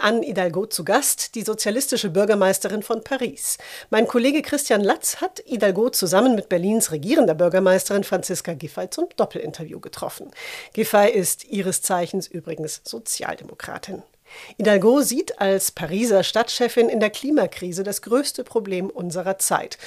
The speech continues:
aus dem sich alles andere ableitet. Franziska Giffey wertet das anders. Für sie ist die Klimakrise ein Problem neben vielen anderen.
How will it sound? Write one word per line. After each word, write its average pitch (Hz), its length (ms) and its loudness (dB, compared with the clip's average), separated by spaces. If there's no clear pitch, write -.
aus 185 120 -6
dem 180 160 -4
sich 165 200 -8
alles 170 400 -6
andere 165 400 -6
ableitet. - 800 -10
Franziska 247 420 2
Giffey 254 380 4
wertet 208 480 0
das 175 140 -4
anders. 285 340 4
Für 190 140 0
sie 175 320 -2
ist 220 160 -10
die 240 80 -8
Klimakrise 226 720 0
ein 175 180 2
Problem 185 500 -4
neben 190 360 -2
vielen 202 460 -4
anderen. 160 400 0